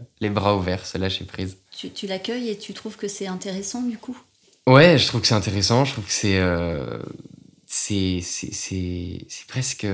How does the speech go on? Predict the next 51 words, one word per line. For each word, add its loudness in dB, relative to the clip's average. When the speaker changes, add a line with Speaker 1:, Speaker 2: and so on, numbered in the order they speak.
Speaker 1:
reposant 2
dans 4
les, 2
dans 2
l'effort 0
parce -4
que -14
c'est, -2
euh, -4
c'est -4
assez 0
physique -2
comme -2
spectacle, -4
Speaker 2:
Mm. -2
Speaker 1:
mais, 6
euh, 4
mais 0
il 4
y 4
a 6
un 4
côté, 2
euh, 2
où -6
pour -6
le -2
cerveau, -4
c'est, -6
je -12
dirais -6
presque, -2
mon 0
cerveau, 0
il 2
est 0
presque -2
plus 0
déconnecté, 0
euh, 2
quand -4
je -4
fais 2
un 6
spectacle 0
que 0
dans 6
la 6
vie. -2
Il -2
est, -4